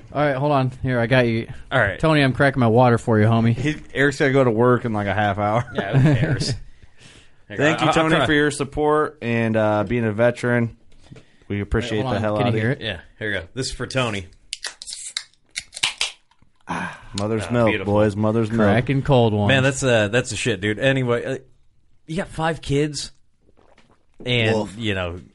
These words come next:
Speaker 2: still listen to, have time to listen to us and, and shoot, dude. That's, uh,
Speaker 1: Mine, hers, and ours. That's a lot of kids.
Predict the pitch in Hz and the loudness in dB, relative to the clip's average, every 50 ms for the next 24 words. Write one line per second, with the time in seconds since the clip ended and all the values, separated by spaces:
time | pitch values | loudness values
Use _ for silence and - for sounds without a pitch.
0 | _ _ - - - - - 151 147 127 123 123 - 131 117 113 104 120 127 - | _ _ -16 -12 -8 -4 -2 0 0 0 0 -2 -2 -2 -2 0 0 0 0 0
1 | - 120 127 123 113 107 107 113 110 - 104 98 98 101 95 104 104 101 98 98 | 0 0 0 0 0 0 -2 -2 -2 -2 -2 -2 -2 -2 -2 -2 -4 -4 -4 -4
2 | 98 - 101 98 92 87 - - 104 98 85 101 104 98 101 107 110 - - - | -6 -6 -6 -6 -6 -6 -6 -6 -6 -4 -4 -6 -4 -2 -2 -2 -2 -2 -4 -4
3 | 107 98 92 90 87 85 82 85 80 - 123 117 120 127 131 135 131 131 120 120 | -4 -2 -2 -2 -2 -4 -6 -8 -8 -6 -4 -2 0 2 4 4 4 4 4 2
4 | 110 113 127 127 110 107 - - - - - - - - - - - - 120 101 | 2 4 4 4 2 0 -2 -6 -18 -20 -20 -20 -20 -20 -20 -16 -8 -6 -6 -6
5 | 95 - 123 123 120 110 107 | -4 -4 -2 -2 -2 -2 -4